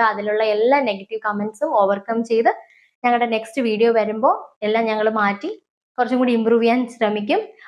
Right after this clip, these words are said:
ഓക്കെ, അപ്പൊ നിങ്ങൾ തരുന്ന എല്ലാ സപ്പോർട്ടിനും thank you so much. അപ്പൊ നമുക്ക് നേരെ എങ്ങനെ ചിക്കൻ ഫ്രൈ ഉണ്ടാക്കാന്ന് കാണാം. അപ്പൊ നമുക്ക് എങ്ങനെയാണ് ഇനി ചിക്കൻ ഫ്രൈ ഉണ്ടാക്കുന്ന, എന്തൊക്കെ സാധനങ്ങളാണ് വേണ്ടിയെന്ന് നോക്കാം. ഓക്കെ, ആദ്യം വേണ്ടത് മെയിൻ ഇൻഗ്രീഡിയന്റ് ആയിട്ടുള്ള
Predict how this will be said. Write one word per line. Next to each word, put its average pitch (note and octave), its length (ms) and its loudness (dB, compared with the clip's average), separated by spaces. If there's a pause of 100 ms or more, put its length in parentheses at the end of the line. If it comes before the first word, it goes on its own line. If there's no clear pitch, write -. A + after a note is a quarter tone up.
ഓക്കെ, A#3+ 140 0
അപ്പൊ A#3 160 2
നിങ്ങൾ A#3 200 -2
തരുന്ന B3 220 0
എല്ലാ C#4 300 2
സപ്പോർട്ടിനും C4+ 520 -2
thank A#3+ 240 -2
you C4 100 -2
so A#3+ 160 0 (120)
much. A#3 240 2 (340)
അപ്പൊ D#4+ 140 -2
നമുക്ക് B3+ 320 -2 (140)
നേരെ A3+ 240 2
എങ്ങനെ A3 320 0
ചിക്കൻ A3 260 -2
ഫ്രൈ G#3 140 0
ഉണ്ടാക്കാന്ന് F#3+ 380 -2
കാണാം. F#3 260 0 (1120)
അപ്പൊ E4+ 140 6
നമുക്ക് C#4+ 240 2
എങ്ങനെയാണ് B3+ 460 0
ഇനി B3+ 120 0
ചിക്കൻ B3+ 320 -2 (260)
ഫ്രൈ A#3 280 0
ഉണ്ടാക്കുന്ന, A3 420 -2
എന്തൊക്കെ A#3 300 -2
സാധനങ്ങളാണ് A3 540 -2
വേണ്ടിയെന്ന് F#3 420 -4
നോക്കാം. - 260 -12 (320)
ഓക്കെ, D4 160 4
ആദ്യം D#4 320 0
വേണ്ടത് F#4 300 2
മെയിൻ D4+ 220 0
ഇൻഗ്രീഡിയന്റ് A#3+ 500 0
ആയിട്ടുള്ള G3+ 280 0